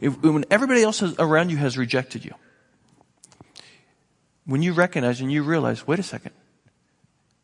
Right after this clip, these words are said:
the only eyes that really matter, the only opinion that really matters has looked upon me in love through the cross."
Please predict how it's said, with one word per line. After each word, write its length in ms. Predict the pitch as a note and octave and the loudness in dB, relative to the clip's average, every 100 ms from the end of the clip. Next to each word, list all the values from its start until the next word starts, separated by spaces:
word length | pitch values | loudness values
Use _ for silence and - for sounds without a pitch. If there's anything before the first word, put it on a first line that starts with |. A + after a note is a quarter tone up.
| _ _ - | _ _ -2
the 120 | C3+ | 0
only 240 | F#3 F#3 | 0 -2
eyes 300 | C3+ C#3+ B2+ | -2 -2 -2
that 100 | - | -4
really 260 | - B2 A#2+ | -4 -4 -4
matter, 500 | A#2 A2+ A2+ D#3 - _ _ _ _ _ _ _ _ _ | -4 -4 -4 -8 -12 _ _ _ _ _ _ _ _ _
the 120 | A#2+ B2 | -4 -2
only 260 | F3+ F#3 | 0 -2
opinion 460 | C3+ - F3 E3 A#2 | -4 -4 -6 -4 -6
that 140 | A2+ | -6
really 220 | A2+ A2+ | -6 -6
matters 420 | A2 A2 G#2+ A2 - - - _ | -6 -6 -8 -12 -14 -20 -20 _
has 260 | - A2+ A2 | -6 -4 -2
looked 300 | C3+ - D3 | -4 -4 -8
upon 340 | C3+ A#2 A2+ | -8 -4 -4
me 100 | A2+ - | -6 -6
in 320 | A#2+ A2 G#2+ | -8 -6 -4
love 340 | B2+ A#2+ A2 - | -4 -4 -6 -10
through 180 | - A#2 | -8 -8
the 80 | A2 | -8
cross." 680 | - - B2+ A2 - - | -8 -2 -2 -2 -10 -18